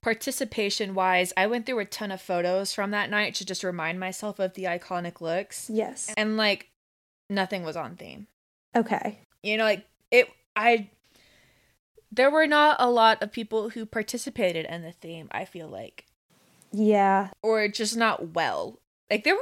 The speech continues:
Speaker 1: a lot of, like, flowers and stuff, and the theme was Manus Ex Machina, fashion in an age of technology. So that's, like, basically, like, like, modern steampunk.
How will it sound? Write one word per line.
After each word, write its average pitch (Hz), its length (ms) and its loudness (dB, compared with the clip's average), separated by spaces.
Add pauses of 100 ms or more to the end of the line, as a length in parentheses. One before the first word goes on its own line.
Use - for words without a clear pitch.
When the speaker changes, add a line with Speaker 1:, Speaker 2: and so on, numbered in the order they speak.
(120)
Speaker 1:
a 415 80 0
lot 440 100 2
of, 415 80 -4
like, 392 160 0
flowers 214 680 -4
and 190 100 -12
stuff, 180 280 -4
and 190 260 -2
the 208 80 2
theme 262 300 -2
was 220 280 6 (280)
Manus 208 480 0
Ex - 440 0
Machina, 170 680 -6 (300)
fashion 196 400 2
in 180 160 -4
an 175 100 -2
age 170 220 0
of 175 120 -8
technology. 165 580 -6
So 202 140 -8
that's, 226 260 2
like, 277 120 -2
basically, 214 480 -2
like, 185 280 -2
like, 175 180 -4
modern 180 440 2
steampunk. 156 800 -10